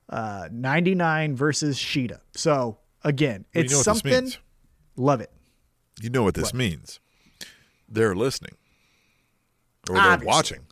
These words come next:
Speaker 2: They're
Speaker 1: Obviously.
Speaker 2: watching
Speaker 1: Mm-hmm.
Speaker 2: on the YouTube. They're, they're watching it and listening, and they're hearing us.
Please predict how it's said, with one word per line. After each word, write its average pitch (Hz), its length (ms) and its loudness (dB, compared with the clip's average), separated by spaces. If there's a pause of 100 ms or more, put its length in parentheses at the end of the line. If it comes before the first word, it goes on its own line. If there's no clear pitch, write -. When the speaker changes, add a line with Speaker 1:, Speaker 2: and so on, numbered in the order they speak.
(180)
Speaker 2:
They're 123 180 2
Speaker 1:
Obviously. 85 280 -4
Speaker 2:
watching 98 560 0 (640)
Speaker 1:
Mm-hmm. 143 500 -6
Speaker 2:
on 87 180 -10
the 73 160 -16
YouTube. 110 420 -6 (1080)
They're, 80 220 -10
they're 80 180 -8
watching 139 400 0
it 135 160 -4
and 139 240 2
listening, 123 360 0
and 82 80 -12
they're 92 100 0
hearing 104 320 -2
us. 65 240 -20